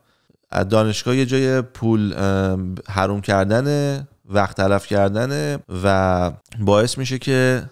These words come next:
از زندگیت عقب بیفتی. حالا اینو توضیح می‌دم. انرژی که یه بچهٔ هجده ساله تا بیست و پنج ساله داره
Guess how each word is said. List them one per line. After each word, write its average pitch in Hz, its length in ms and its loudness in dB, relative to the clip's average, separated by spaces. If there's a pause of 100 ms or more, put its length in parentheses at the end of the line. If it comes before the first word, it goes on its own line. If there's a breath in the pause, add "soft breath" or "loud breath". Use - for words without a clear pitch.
(240)
از 101 160 0
زندگیت 107 220 2
عقب 107 320 2
بیفتی. 87 480 -6 (100)
حالا 107 140 2
اینو 123 100 2
توضیح 98 340 2
می‌دم. 76 240 -6 (160)
انرژی 117 580 4
که 123 120 0
یه 110 160 6
بچهٔ 117 380 2
هجده 95 680 0
ساله 95 420 2 (140)
تا 95 120 2
بیست 95 260 -4
و 98 60 -2
پنج 98 240 0
ساله 95 220 -2
داره 98 600 2